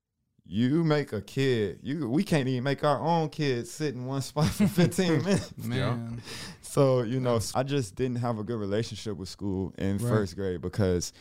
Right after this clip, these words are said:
Speaker 1: I was trying to be forced to be something that I'm not.
Speaker 2: Mm.
Speaker 1: And, uh, my mom, she took me to, you know, just do certain tests. Like, does he have dyslexia? What is it? You know,
Speaker 2: Mm-hmm.
Speaker 1: just, they weren't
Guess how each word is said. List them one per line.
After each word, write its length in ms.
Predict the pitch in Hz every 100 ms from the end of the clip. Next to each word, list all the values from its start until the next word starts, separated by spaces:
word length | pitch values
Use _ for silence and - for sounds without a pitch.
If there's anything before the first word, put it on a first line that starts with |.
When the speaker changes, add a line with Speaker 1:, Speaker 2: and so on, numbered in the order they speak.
| - -
Speaker 1:
I 100 | 101
was 160 | 85
trying 240 | - 104 107
to 80 | 82
be 120 | 90
forced 440 | - 104 107 -
to 60 | 85
be 140 | 104
something 380 | 113 104 90 87
that 140 | 85 80
I'm 160 | 67
not. 280 | 104 104 - _ _ -
Speaker 2:
Mm. 300 | 123 123 120 107 -
Speaker 1:
And, 280 | 98 90
uh, 140 | 85 64
my 140 | 87
mom, 580 | 80 95 120 113 95 78 - - - -
she 220 | - 110
took 340 | - 117 113 101
me 200 | 101 92
to, 400 | - 90 80 73
you 140 | 90
know, 160 | 87 82
just 240 | 80 73
do 140 | 101 101
certain 340 | - 104 87
tests. 420 | - 104 82 -
Like, 240 | 65 80 - - 55 -
does 200 | 73 82
he 120 | 98
have 240 | 85 78
dyslexia? 1080 | - 69 - 101 104 92 - 85 62 57 52
What 200 | 82 101
is 220 | 101 104
it? 160 | 80 60
You 200 | 85 92
know, 140 | 123 123
Speaker 2:
Mm-hmm. 120 | 127
Speaker 1:
just, 380 | 85 95 85 - _ _ _ _ _ _ _ _ _ _ _ _
they 200 | 85 107
weren't 520 | 95 101 117 135 127